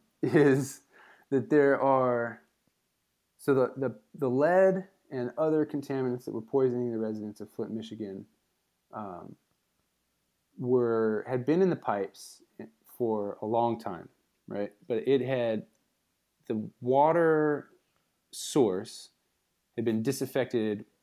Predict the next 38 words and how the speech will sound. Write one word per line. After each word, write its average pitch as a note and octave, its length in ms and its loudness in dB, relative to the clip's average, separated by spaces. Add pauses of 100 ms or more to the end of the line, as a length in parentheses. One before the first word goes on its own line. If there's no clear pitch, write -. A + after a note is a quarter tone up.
disinfected A#2 640 -6
with F#2+ 200 -6 (480)
chlorine, D#3 500 2
or B2 120 0
at C3 60 2
least F#3 200 2
with C3+ 120 -2
one D3+ 440 0 (220)
treatment A#2 380 0
method. F#2+ 420 -6 (680)
And G#2 380 -8
in D#3 180 0
the D#3 80 -2
switch C#3 500 -2
of A2 80 -4
water C#3+ 380 2
sources, G2+ 720 -4 (480)
they A2 560 0 (240)
used B2+ 400 0
a A2+ 60 -6
different A#2+ 600 -2
treatment A2 400 -4
method, F#2 480 -10 (140)
and G#2 100 -8
the G2+ 60 -6
water A#2+ 340 0
became G#2+ 600 -6 (320)
more G#2+ 240 -6
aggressive G#2 720 -4 (640)
and G#2 180 -10
pulled C3+ 280 4
all A#2+ 120 2
those G#2 180 -4
contaminants G2+ 580 -12
out F#2 120 -8
of F2 60 -12
the F2+ 60 -14
pipes. - 560 -16